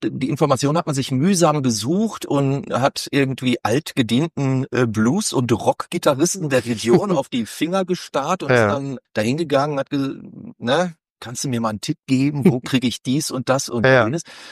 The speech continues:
Speaker 1: Das ist ja alles heute vorbei. Und, ähm, dass das natürlich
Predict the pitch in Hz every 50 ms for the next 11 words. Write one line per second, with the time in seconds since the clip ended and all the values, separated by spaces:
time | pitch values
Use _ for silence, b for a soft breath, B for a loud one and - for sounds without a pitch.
0 | B B B B B - 101 - - 143 - - 156 123 117 131 139 - - 127
1 | 135 135 - - - - - 147 131 175 175 131 92 95 98 104 - 113 110 107
2 | 104 104 101 98 - - 113 107 110 101 B B B B B B B B B B
3 | _ - 202 _ - 175 - - 349 294 170 - 123 107 - - 139 139 - -
4 | 170 143 - 156 139 123 -